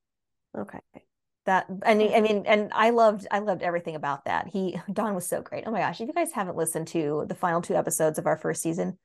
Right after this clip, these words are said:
Speaker 2: go back and listen to them because Don is a treasure and a gem.
Speaker 1: Kay was hilarious,
Speaker 2: And
Speaker 1: too.
Speaker 2: Kay was
Speaker 1: Kay was
Speaker 2: amazing.
Speaker 1: amazing.
Speaker 2: Yes, Linus Pauling's daughter-in-law. She just, she, oh, they were amazing.
Speaker 1: Yeah, anyway.
Speaker 2: Okay, so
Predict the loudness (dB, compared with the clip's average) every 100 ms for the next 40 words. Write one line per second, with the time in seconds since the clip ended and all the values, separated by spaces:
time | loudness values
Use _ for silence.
0 | _ 0 4 4 2 -4 -6 -4 -2 -2
1 | -2 -2 -2 0 0 -2 -4 -8 -4 -2
2 | 0 -2 -4 _ _ _ _ -4 -4 -2
3 | 0 2 2 0 -4 -4 -4 -6 -6 -8
4 | -6 2 6 6 6 6 6 4 2 0
5 | -2 -4 -6 2 4 4 2 -4 0 2
6 | 2 0 0 0 0 2 2 0 0 -2
7 | -4 -6 -2 -2 0 -4 -4 -8 -18 -18
8 | _ -14 -8 -4 -4 -6 -4 0 2 2
9 | 0 -8 -14 -18 -20 -20 -20 -20 _ _
10 | _ -2 -2 -2 -2 0 -2 -12 _ _
11 | _ _ 4 4 2 -4 _ _ _ _
12 | _ 4 8 8